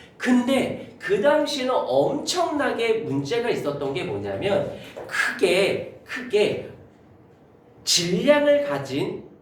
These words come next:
물체의 질량을 가진 입자의 성질이 있고요. 에너지라고 하는 거에 대한 성질이 있었어요.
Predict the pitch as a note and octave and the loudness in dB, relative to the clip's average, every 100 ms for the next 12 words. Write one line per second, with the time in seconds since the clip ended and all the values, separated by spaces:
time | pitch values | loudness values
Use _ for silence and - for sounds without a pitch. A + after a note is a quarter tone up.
0 | _ _ _ _ _ C3+ E3 G#3+ A3 - | _ _ _ _ _ -8 -2 0 0 -2
1 | C#3 A2+ - - - D3 G#3 C4 - - | -2 -4 -8 -16 -6 4 4 4 0 -8
2 | - - - E3 F3+ G3+ G3+ G3+ D3 D#3+ | -14 -14 -8 -6 0 2 2 2 -2 -2
3 | D#3 - B3 A3 - D3+ A2 - - - | -6 -6 -6 -6 -4 -4 -4 -8 -16 -8
4 | D3 G#3 A#3+ - - C#3 C3+ C3 G3+ F3+ | 2 4 4 2 0 2 2 0 -4 -4
5 | B2 - B2+ D3+ - - - - - E3 | -6 -6 -2 -2 -4 -10 -18 -20 -4 2
6 | E3+ F#3 C4+ D4 C#4+ G#3 G3 F#3 F3 E3 | 4 6 6 6 6 0 -2 -2 -4 -4
7 | E3 F#3+ F#3+ - - - _ _ - - | -4 -4 -4 -8 -16 -20 _ _ -20 -20
8 | _ - - - D#3 E3 A3 B3 F3 G3+ | _ -20 -20 -2 4 6 6 4 2 0
9 | - - - - - E4 D#4 D4+ C4+ F3 | 0 -6 -14 -14 -6 -2 -2 -2 -2 -2
10 | - B2+ B2 G2+ F#2+ - | -2 -4 -4 -6 -6 -10